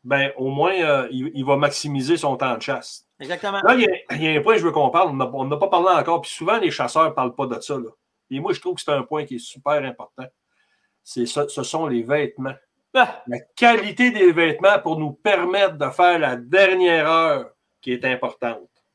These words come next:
Speaker 1: La dernière. Que quand on arrive à la dernière heure, surtout si on chasse à l'arc ou à l'arbalète, l'arbalète, c'est moins pire, mais surtout si on chasse à l'arc, d'être capable de tirer notre arc,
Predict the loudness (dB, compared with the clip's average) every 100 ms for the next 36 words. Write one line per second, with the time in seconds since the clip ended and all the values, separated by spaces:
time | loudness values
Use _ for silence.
0 | _ -8 -8 -4 -2 -2 0 0 2 0
1 | -4 _ _ -20 _ -10 0 2 4 4
2 | 6 4 4 0 2 0 0 2 2 0
3 | -8 -8 -2 0 0 0 2 4 2 -2
4 | -2 0 0 0 -2 0 -2 _ _ -4
5 | 0 0 -2 -2 -2 -2 -2 -8 -12 -8
6 | -4 -4 -4 -4 -2 -2 -2 _ _ _
7 | _ _ _ -18 -18 -18 _ _ _ _
8 | _ _ -8 -4 -2 0 -2 -2 -6 -4
9 | -2 -2 -4 -4